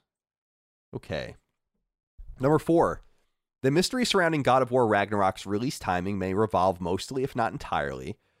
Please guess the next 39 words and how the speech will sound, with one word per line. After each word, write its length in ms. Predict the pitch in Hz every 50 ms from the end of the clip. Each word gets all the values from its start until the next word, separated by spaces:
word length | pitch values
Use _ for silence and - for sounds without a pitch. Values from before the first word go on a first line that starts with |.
| _ _ _ -
around 280 | 98 123 135 135 139 -
injuries 540 | - 147 147 147 165 180 196 208 214 220 196
and 120 | 208 190
subsequent 460 | - - 151 135 - 175 - 175 156 -
surgeries 460 | - 175 185 - 117 107 101 90 90
experienced 400 | 90 - - 110 104 107 107 -
by 100 | 113 110
the 120 | 117 104
actor 260 | 85 85 90 - 117
who 80 | 120 147
plays 280 | 135 - 107 95 98 -
protagonist 540 | - 110 - 101 92 92 101 110 117 -
Kratos, 400 | - - 165 190 135 90 90 -
Christopher 360 | - - 98 - - - 135 123
Judge. 440 | - 151 160 175 113 101 87 - _ _ _ _ _ _ _ _ _ _ -
Word 200 | - 123 165 170
comes 200 | - 240 226 -
my 100 | 233 220
way 240 | 180 127 131 139 143
of 100 | 139 -
some 100 | - 135
pretty 240 | - - 117 123 131
candid 360 | - - 107 101 98 107 -
tweets 240 | - - 139 165 -
from 160 | - 113 95
Judge 220 | - 95 92 -
himself, 400 | 107 104 98 - - - 220 -
who 100 | - 95
said 240 | 85 - - 98 90
the 80 | 92 113
following 460 | - - 139 156 165 139 104 87 80
in 80 | 71 -
part, 260 | - - 58 60 -
quote, 320 | - 87 85 95 - - _ _ _ _ _ _ _ _ _ -
"I 80 | - 117
need 200 | 120 123 143 -
to 60 | 156
be 100 | 165 175
forthcoming. 680 | - - 175 160 - - 165 156 113 85 71 67 67